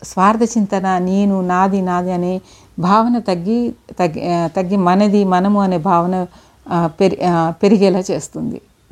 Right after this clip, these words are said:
So, ఆధ్యాత్మిక బాటలో ఏకచిత్తంతో నడుస్తున్నప్పుడు దిశానిర్దేశం భగవంతుడే ఇస్తారు. లేదా మళ్ళీ మనం డిజైర్స్, కోరికల వలయంలో చిక్కుకుంటే మధ్యస్థానానికి, అంటే యథాస్థానానికి, సారీ,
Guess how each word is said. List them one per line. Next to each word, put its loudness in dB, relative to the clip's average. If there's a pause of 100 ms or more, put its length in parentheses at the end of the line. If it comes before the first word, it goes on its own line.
(140)
So, -6 (360)
ఆధ్యాత్మిక -4
బాటలో 0
ఏకచిత్తంతో -2
నడుస్తున్నప్పుడు -6 (340)
దిశానిర్దేశం 2
భగవంతుడే 0
ఇస్తారు. -4 (360)
లేదా 2 (320)
మళ్ళీ 6
మనం 0
డిజైర్స్, 2
కోరికల -6
వలయంలో -2
చిక్కుకుంటే -6
మధ్యస్థానానికి, -6
అంటే -4
యథాస్థానానికి, 0
సారీ, -14